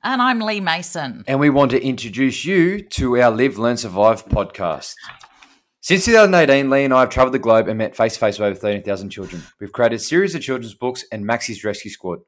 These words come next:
Speaker 2: where teens and young adults can learn life skills online that will not only help themselves,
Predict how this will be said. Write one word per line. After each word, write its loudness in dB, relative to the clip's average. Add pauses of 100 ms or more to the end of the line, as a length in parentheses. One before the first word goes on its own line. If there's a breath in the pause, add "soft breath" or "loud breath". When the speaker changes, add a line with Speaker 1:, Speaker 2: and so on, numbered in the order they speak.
Speaker 2:
where -8
teens -4
and -6
young 0
adults 4
can -12
learn -6
life 0
skills -8
online 2
that 0
will -8
not 2
only -4
help -4
themselves, 0